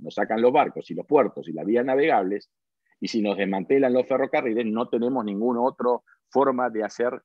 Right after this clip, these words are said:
logística a través de camiones. Y, y lo que se trata de lograr, entonces, dos grandes bloques portuarios, que es importante lo que dice, lo que dice Amado, es decir, Hong Kong y, y esos grandes puertos eran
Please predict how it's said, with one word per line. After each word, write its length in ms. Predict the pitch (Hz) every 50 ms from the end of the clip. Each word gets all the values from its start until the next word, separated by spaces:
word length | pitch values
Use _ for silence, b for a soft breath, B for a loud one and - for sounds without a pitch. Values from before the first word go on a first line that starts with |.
| b b b
logística 600 | 113 123 127 - - 127 120 - 170 151 - 131
a 40 | 110
través 300 | - 101 101 104 110 104
de 80 | 101 -
camiones. 560 | 104 - 147 165 131 92 78 73 _ _ _ _ _ _ _ _ _ _ _ _ B B B B
Y, 240 | 147 143 143 143 _ -
y 120 | 143 135
lo 140 | 135 147 147
que 100 | - 120
se 120 | - 120
trata 280 | 104 - 160 170 - 160
de 100 | 151 151
lograr, 380 | 170 170 165 160 160 180 175
entonces, 340 | - 147 135 131 139 120 113
dos 200 | 127 165 165 135
grandes 360 | 135 143 165 165 156 143 127
bloques 440 | 110 135 147 156 139 - - - - -
portuarios, 800 | - 123 120 - 170 160 143 120 107 117 127 - - _ _ _ _ _ _ _ _ -
que 60 | 110
es 80 | -
importante 560 | 123 98 107 - - - 170 185 160 139 120 107
lo 120 | 101 90
que 100 | 98 90
dice, 640 | 90 98 98 - - 95 92 92 90 87 87 - _ _ _ _ _ _ _ _ _ -
lo 160 | 95 90 85
que 160 | 98 92 90
dice 320 | 92 95 95 - - 98
Amado, 540 | 92 95 101 98 90 87 85 82 80 76 _ _ _ -
es 80 | - 90
decir, 180 | 87 - 101 -
Hong 200 | 123 123 120 117
Kong 340 | - 175 147 135 131 131 _ b b b _
y, 420 | - 95 92 104 110 101 104 104 -
y 20 |
esos 200 | 160 - 147 110
grandes 320 | 127 139 139 143 143 135
puertos 500 | - - 139 135 110 98 - 123 107 -
eran 280 | 127 131 139 147 147 -